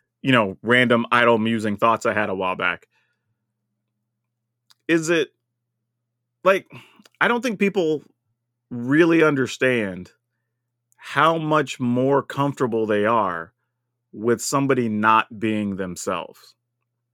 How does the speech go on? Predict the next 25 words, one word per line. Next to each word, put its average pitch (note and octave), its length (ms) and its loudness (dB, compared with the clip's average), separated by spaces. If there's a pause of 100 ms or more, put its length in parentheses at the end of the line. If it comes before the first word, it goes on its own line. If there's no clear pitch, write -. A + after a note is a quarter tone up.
(2250)
And C3 100 2
I C#3 80 6
think F3+ 200 0
that's F3 180 4
a D3 40 4
weird C#3+ 380 2
thought C3+ 280 2
if A#2 120 -4
people B2+ 260 0
were B2 120 4
to A#2 80 4
really A#2+ 360 2
just G#2+ 260 -4
sit B2 220 0
with G#2 180 -6
that F#2+ 220 -4
for G2 200 -6
a F2+ 40 -10
minute. E2 300 -16 (920)
Of, A2 120 -2
like, B2 220 2
they F3 180 6
feel F3+ 260 2
more C#3+ 320 2
comfortable G#2+ 800 -4